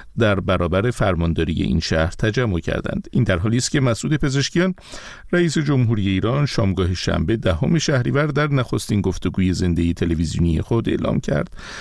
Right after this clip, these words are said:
در حال حل مشکل فرهنگیان، پرستاران، داروسازان و کشاورزان است. محمد رضا ظفرقندی، وزیر بهداشت، درمان و آموزش، یک هفته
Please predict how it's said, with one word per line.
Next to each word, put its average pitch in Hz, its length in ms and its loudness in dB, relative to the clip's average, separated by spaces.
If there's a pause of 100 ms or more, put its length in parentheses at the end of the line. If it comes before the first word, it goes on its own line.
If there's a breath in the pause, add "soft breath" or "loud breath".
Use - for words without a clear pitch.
(180 loud breath)
در 101 120 4
حال 92 220 2
حل 143 520 2
مشکل 135 420 0
فرهنگیان، 95 720 2
پرستاران، 101 800 0 (380 loud breath)
داروسازان 95 680 2
و 151 60 2
کشاورزان 78 760 0
است. - 320 -10 (680 loud breath)
محمد 160 400 2
رضا 131 180 2
ظفرقندی، 113 760 0
وزیر 113 360 2
بهداشت، 107 580 0
درمان 101 400 2
و 98 60 0
آموزش، 104 640 2
یک 165 280 0
هفته 131 400 0